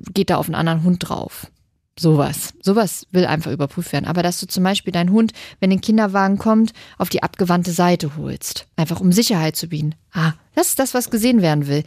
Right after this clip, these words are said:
Dann wird da auch nicht weiter nachgefragt, weil wenn du das automatisch machst, ja,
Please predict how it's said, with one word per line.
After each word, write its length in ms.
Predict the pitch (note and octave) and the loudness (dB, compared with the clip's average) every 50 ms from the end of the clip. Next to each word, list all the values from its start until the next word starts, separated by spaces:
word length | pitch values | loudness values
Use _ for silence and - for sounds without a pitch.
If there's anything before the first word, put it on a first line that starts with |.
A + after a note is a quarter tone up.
| - - - - | -8 -20 -20 -10
Dann 200 | - F#3 F3 F3 | -4 0 0 2
wird 160 | F3+ A#3 A#3 C#4 | 2 2 0 0
da 80 | A#3+ | 0
auch 100 | G3 A3+ | 2 2
nicht 160 | A3 G#3+ G3+ | 0 0 0
weiter 260 | - G3+ G3+ G3 G3 F#3+ | 0 0 0 2 0 0
nachgefragt, 1000 | F#3+ F#3+ F#3+ F#3+ G3 G3+ G#3+ A3 A#3+ C#4 C#4+ - - F3 - - D#3 D3+ D3+ - | 2 2 2 2 2 2 2 2 0 -2 -4 -6 -10 -10 -8 -6 -6 -6 -4 -4
weil 100 | E3+ E3 | -2 0
wenn 140 | F#3 G3 | 0 0
du 60 | A3+ G#3+ | 0 -2
das 180 | G3+ - - - | -4 -6 -6 -2
automatisch 680 | G#3 A3+ A#3 - - A3+ A3 G#3+ G#3 G3 - - - - | -2 -2 -2 -2 0 0 0 0 0 -2 -4 -6 -4 -2
machst, 420 | C4 C#4+ G3+ - - - - - _ _ _ _ _ _ - | -2 -2 -2 -4 -8 -10 -10 -14 _ _ _ _ _ _ -2
ja, 140 | - G3+ E3+ | -2 -2 -2